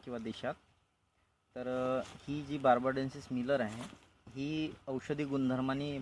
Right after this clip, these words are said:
परिपूर्ण असते आणि आपण हे दोन हजार सतरा अठरामध्ये लागवड केलेली होती आणि आता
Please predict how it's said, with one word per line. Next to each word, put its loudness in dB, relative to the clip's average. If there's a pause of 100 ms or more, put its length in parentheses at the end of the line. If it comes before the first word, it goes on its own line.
परिपूर्ण 0
असते -2 (760)
आणि -4
आपण -2
हे 0
दोन 2
हजार 2
सतरा 2
अठरामध्ये 0
लागवड 2 (100)
केलेली 0
होती -4 (600)
आणि -4
आता 2